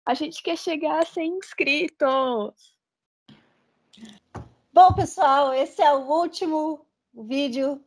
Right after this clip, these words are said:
Speaker 2: com a nossa, as nossas impressões sobre o livro Mulheres que Correm com os Lobos. Finalmente chegamos na nossa, no final da nossa jornada.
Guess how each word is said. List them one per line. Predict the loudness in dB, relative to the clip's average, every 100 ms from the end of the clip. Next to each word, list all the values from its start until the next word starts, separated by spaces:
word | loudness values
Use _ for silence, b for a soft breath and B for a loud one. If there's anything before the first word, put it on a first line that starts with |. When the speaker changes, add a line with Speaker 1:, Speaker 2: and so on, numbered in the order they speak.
| _ -20 -2
Speaker 2:
com | 0
a | 2
nossa, | 2 0 0 -2 -2 -4 -8 -4
as | -2 0
nossas | -2 -2 -2 -2
impressões | 0 0 0 -2 -2 -4 -2
sobre | -2 -2 -6
o |
livro | -4 -6 -6 -6
Mulheres | 0 0 0
que | -6 -8
Correm | -4 -4 -6
com | -6
os | -2
Lobos. | 0 0 -2 -14 -6
Finalmente | 0 2 2 2 -2 -4 -6
chegamos | -2 2 4 4 2 -2
na | -4
nossa, | 0 0 0 0 0 -2 _
no | -2 -2
final | 0 2 4 4 4
da | 0
nossa | -2 0 -2
jornada. | 0 0 2 2 0 -4